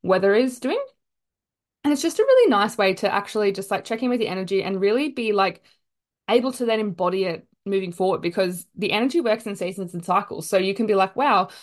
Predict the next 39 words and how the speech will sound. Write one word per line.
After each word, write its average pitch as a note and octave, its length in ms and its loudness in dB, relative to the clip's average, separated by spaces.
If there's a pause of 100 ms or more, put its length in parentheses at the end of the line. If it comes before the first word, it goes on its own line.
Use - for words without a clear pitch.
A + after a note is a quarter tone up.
(180)
when G#3+ 180 0
the A3 60 2
moon G3+ 160 0
was G3+ 120 -4
in G3 80 -4
this - 180 -8
waning F#3+ 260 -6
phase, F3+ 440 0
I F3+ 140 -2
actually F#3 420 -6
felt F3+ 300 0
this. G#3+ 340 0
And F#3 140 -4
then F#3 140 -2
this A#3 180 0
time F#3+ 240 0
I F#3+ 80 -2
felt E3+ 180 -2
the F3 80 -8
same, D4+ 380 0
or G3+ 180 0
this G3+ 160 -4
time F#3+ 200 -4
it F3+ 100 -10
felt F3 160 -2
a E3+ 40 -4
little F3 120 -2
bit F3 160 -4
different." - 320 -10 (440)
So, F#3+ 580 6
um, F#3 260 2
obviously A3 300 2
we're F#3 100 0
always C#4+ 300 4
in F#3 100 0
a F3 60 -4
constant F3 360 -4
state D#3+ 200 -2
of, - 100 -10